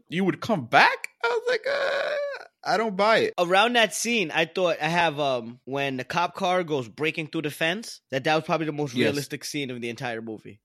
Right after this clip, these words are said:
Speaker 2: Like, when it goes
Speaker 1: <laughs> That he
Speaker 2: breaking through the
Speaker 1: actually,
Speaker 2: face and
Speaker 1: that the
Speaker 2: it
Speaker 1: trunk
Speaker 2: struggles
Speaker 1: opened
Speaker 2: to
Speaker 1: and
Speaker 2: get through,
Speaker 1: everything.
Speaker 2: I'm like, "Oh, snap, look, we have realism finally." After almost
Speaker 1: Yeah,
Speaker 2: an
Speaker 1: but then
Speaker 2: hour.
Speaker 1: a second later,
Speaker 2: So
Speaker 1: he rolls out of the car for no reason, 'cause he coulda just stopped. <laughs>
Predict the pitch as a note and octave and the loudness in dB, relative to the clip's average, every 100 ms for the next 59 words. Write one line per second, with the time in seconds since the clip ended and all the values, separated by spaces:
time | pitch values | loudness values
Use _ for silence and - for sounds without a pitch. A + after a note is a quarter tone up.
0 | - - C3+ C3 D3+ D3 E3 C3 - C#3 | -12 -4 -2 0 0 2 0 2 2 6
1 | D3 D#3+ D3+ D#3+ D#3+ D#3+ C#3+ C3 - F3 | 4 4 0 2 2 2 0 2 8 8
2 | F3 E3+ E3+ E3+ D#3+ D#3+ D#3+ E3 F3+ F#3+ | 8 8 8 8 8 8 8 6 6 6
3 | G3 B3 A3 D4 A#4 D#4+ D4+ G4+ A4+ B3+ | 8 6 4 4 4 2 -4 2 2 2
4 | E4 G#4 C#4 D4+ D#4+ C#4 C4 D4 C#4 G#3+ | 0 -2 0 0 2 0 -2 0 2 0
5 | F#3 D#3+ E3+ F3 E3+ C3 A#2 B2+ _ - | -2 -4 -4 -2 -4 -6 -8 -12 _ -6
6 | C#3 B2+ C#3+ C#3+ D3+ D3+ D3 D#3 B2+ C#3+ | -6 -2 0 2 6 6 6 6 6 4
7 | D3+ C#3+ C#3+ D3 C3+ A#2+ A2 - - G3+ | 4 4 8 8 8 4 0 -8 -4 -2
8 | D#3 D3 C#3 C3 B2 B2 - C#3+ C3 C#3 | 0 0 0 2 0 -4 -10 0 6 8
9 | C#3 C3+ C3 A#2+ - C#3+ B2 - A#2+ B2+ | 10 8 6 4 2 4 4 4 4 4
10 | B2 B2 A#2 G#2+ G#2 B2+ E3+ A#3 D3 A#2 | 6 6 6 -2 -2 0 2 4 4 2
11 | - C#3 A#2+ - - | 4 8 8 4 -8